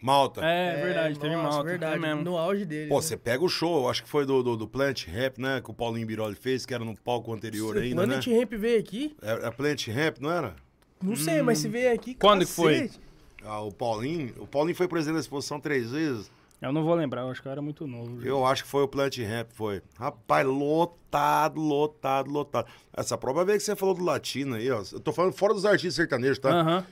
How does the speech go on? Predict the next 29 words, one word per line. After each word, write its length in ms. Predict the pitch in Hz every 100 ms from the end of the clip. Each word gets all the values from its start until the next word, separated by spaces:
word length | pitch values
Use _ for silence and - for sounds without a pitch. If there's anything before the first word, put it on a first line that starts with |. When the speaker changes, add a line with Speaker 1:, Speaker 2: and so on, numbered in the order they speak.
| - -
Speaker 1:
Eu 120 | 135
já 180 | - 302
Speaker 2:
É. 120 | 165
Speaker 1:
vi, 60 | - - -
eu, 240 | 127 160 160
eu 140 | 160
vi 160 | 131 180
no 80 | 202
estouro, 540 | - - 185 175 123
co-, 260 | 95 127 127 -
quando 840 | 139 151 147 143 131 117 107 90 -
eu 160 | 113
acho 140 | 123 -
que 60 |
era 80 | 131
o 40 | 120
Catelani 560 | 139 151 139 131 127
também, 280 | 123 120 123
na 120 | 117 107
festa 160 | 127
do 60 | 117
Catelani. 580 | 117 113 110 135 147 101 - _ _ _ _ _ _ - _ _ - - - _ _ _ _ -
Uma 180 | 117 135
terça-feira 760 | - - 202 220 196 - 190 180
antes 200 | 190 214
do 60 | 220
latino, 480 | 208 - 156 151
cobrado, 640 | 127 - 202 156 165 180 175
pago, 680 | - 180 160 156 180 185